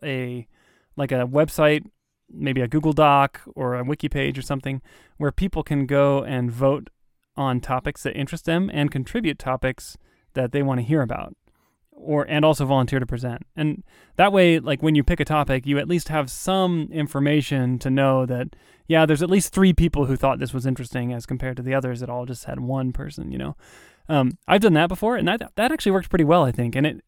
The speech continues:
also was cool to, to distribute out the idea generation to the whole company so that it's not just you with your limited scope of knowledge trying to come up with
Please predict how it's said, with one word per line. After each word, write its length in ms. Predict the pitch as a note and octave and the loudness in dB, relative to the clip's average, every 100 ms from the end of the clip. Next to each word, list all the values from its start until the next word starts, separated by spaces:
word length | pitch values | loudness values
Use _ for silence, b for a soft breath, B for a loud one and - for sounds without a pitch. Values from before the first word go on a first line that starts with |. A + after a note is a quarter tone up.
| - | -2
also 280 | G3+ D4+ A3+ | 0 2 2
was 140 | D#3 | 2
cool 360 | - E3 D#3+ D3+ | 2 2 2 0
to, 520 | - D3 C#3+ C3+ - _ F#3 - _ - | -2 -2 0 -2 -6 _ -20 -20 _ -20
to 180 | - C#3 | -6 -4
distribute 600 | C3 B2+ - F#3+ F3 D#3+ | -2 -6 2 4 4 2
out 380 | - D3 D3+ D3+ | 2 2 0 -2
the 120 | C#3 | -2
idea 540 | B2+ B2 C#3 D3+ C#3 C3 | -2 0 2 4 4 2
generation 720 | C3 C3 B2+ B2+ A#2 B2 A#2 | -2 -2 -2 -2 -4 -6 -6
to 480 | - C3+ B2+ B2 A#2+ b b b b - | -4 -4 -4 -6 -12 b b b b -6
the 80 | B2 | -2
whole 180 | D3 | -2
company 480 | - A#3+ B3 D3+ C3 | 0 2 4 4 2
so 220 | B2 D3+ C#3+ | 0 0 2
that 240 | C3+ C3 - b b b b | 2 0 -6 b b b b
it's 160 | - - | -8 -2
not 160 | E3 D3 | -2 -2
just 220 | C#3 - | -4 -4
you 540 | C#3 F3+ D#3+ D3 D3 | 4 8 8 6 2
with 140 | D3 C3 | -2 0
your 140 | D3 | 0
limited 400 | C#3 D3 D3 C#3+ | 2 2 2 0
scope 300 | - D3 C3+ | -2 -2 -2
of 100 | B2+ | -2
knowledge 580 | A#2+ B2+ B2+ A#2+ A#2+ A#2 | -4 -2 -4 -4 -8 -10
trying 240 | - C3 B2 | -8 -6 -6
to 80 | A2+ | -6
come 180 | B2+ | -4
up 160 | B2 A#2+ | -4 -4
with 220 | A#2+ - | -8 -10